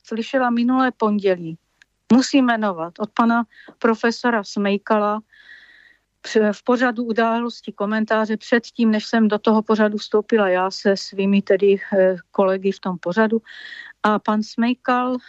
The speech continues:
tam řekl toto, přesně toto. Musíme mluvit stejnou řečí, jedním hlasem.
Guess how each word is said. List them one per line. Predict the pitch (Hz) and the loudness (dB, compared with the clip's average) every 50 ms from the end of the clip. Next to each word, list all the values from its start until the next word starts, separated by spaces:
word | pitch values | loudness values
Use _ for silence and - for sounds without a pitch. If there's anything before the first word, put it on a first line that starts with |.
| - - _ | -20 -10 _
tam | - 214 214 208 | -4 -4 -4 -4
řekl | 190 233 233 - - 254 247 247 247 247 247 - _ _ _ _ _ _ _ _ | -4 -6 -8 -4 -2 0 0 2 0 -2 -4 -8 _ _ _ _ _ _ _ _
toto, | - 226 202 - - 185 170 160 _ _ | -4 -4 -4 -4 -8 -12 -12 -14 _ _
přesně | - - - 233 - - - 240 233 233 | -4 -2 -2 -2 0 0 0 0 0 -2
toto. | - 208 - _ _ _ - 185 175 170 | -6 -8 -12 _ _ _ -4 -4 0 2
Musíme | 214 220 220 - - 254 247 240 | 2 2 4 4 2 2 2 2
mluvit | 226 226 226 220 208 - _ _ _ _ _ _ _ _ _ _ _ _ _ _ _ _ - 233 247 226 | 2 0 0 -2 -4 -8 _ _ _ _ _ _ _ _ _ _ _ _ _ _ _ _ -2 -2 0 0
stejnou | - - - 226 226 226 233 220 202 | -2 -2 0 2 2 2 2 2 0
řečí, | 190 190 190 - - 220 | 0 -2 -2 -2 0 2
jedním | 202 190 180 202 202 | 2 2 2 0 0
hlasem. | 190 185 180 175 - - 170 160 | 0 -2 -4 -6 -6 -4 -2 -2